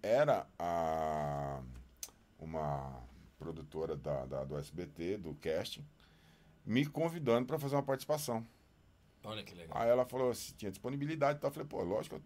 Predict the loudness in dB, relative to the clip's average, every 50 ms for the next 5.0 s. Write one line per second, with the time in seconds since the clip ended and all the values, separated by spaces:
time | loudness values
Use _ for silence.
0 | -4 -4 -2 0 2 2 2 2 2 0 -2 -4 -4 -6 -4 -4 -4 -4 -4 -4
1 | -4 -6 -6 -6 -4 -4 -2 -2 -2 -4 -6 -8 -6 -8 -8 -6 -6 -8 -6 -6
2 | -4 -4 -4 -4 -2 0 2 2 2 0 -2 -2 -2 -4 0 2 2 2 2 0
3 | -4 -4 -4 -2 0 0 0 -2 -2 -2 -2 -2 -2 -2 -2 -4 -4 -4 -6 -8
4 | -6 -6 -6 -6 -8 -10 -10 -10 -10 -12 -12 -8 -6 -4 -4 0 2 2 2 2